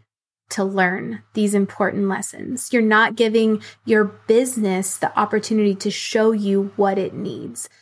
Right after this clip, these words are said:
So take the time away, friend. Take the time away. Even if you didn't get it in this summer, that's okay. All is not lost. You can take a vacation anytime.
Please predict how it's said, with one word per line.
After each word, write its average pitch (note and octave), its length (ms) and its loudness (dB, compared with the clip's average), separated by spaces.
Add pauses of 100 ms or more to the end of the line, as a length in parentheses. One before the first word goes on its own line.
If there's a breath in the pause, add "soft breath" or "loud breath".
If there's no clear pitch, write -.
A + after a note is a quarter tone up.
So G#3+ 560 2 (200)
take A#3 260 -4
the B3 80 -4
time A#3 300 -4
away, F#3+ 240 -2
friend. D3+ 480 -6 (320)
Take B3+ 260 2
the C#4+ 60 -4
time C4+ 240 0
away. A3+ 480 2 (320 soft breath)
Even C4+ 260 4
if D#4 100 -2
you D4+ 80 4
didn't B3 260 2
get A#3 120 2
it A3 120 2
in G#3+ 120 2
this G#3 160 0
summer, G3+ 480 -2
that's G#3 240 2
okay. G3+ 540 -2
All C4 180 4
is D4 160 0
not A3+ 220 -2
lost. G#3 400 0 (340)
You C4 140 0
can E4+ 120 0
take D#4+ 200 -2
a C#4 80 0
vacation C4 480 0
anytime. D#4+ 520 -2